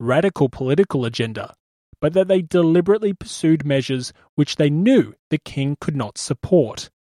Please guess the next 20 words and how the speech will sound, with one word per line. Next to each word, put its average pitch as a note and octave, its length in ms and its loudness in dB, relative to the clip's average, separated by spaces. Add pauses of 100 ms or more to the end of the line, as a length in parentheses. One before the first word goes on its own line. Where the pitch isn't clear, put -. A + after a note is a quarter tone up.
(120)
and C3+ 220 0
thus G#3+ 400 -2 (340)
force B3 300 4
him A2 220 -6 (140)
to F3 200 0
issue D3 260 0 (100)
unpopular A#2+ 520 -4
vetoes. B2+ 600 -2 (960)
Once E3 260 2
the C#3+ 80 -2
vetoes D3 440 0
had C3+ 160 -6
been B2+ 240 -6
issued, D#3+ 380 2 (240)
the C3+ 60 -6
Bressoans F3+ 640 0
would D#3+ 120 2
be G3 180 -2
able D3 280 -2
to C#3+ 280 0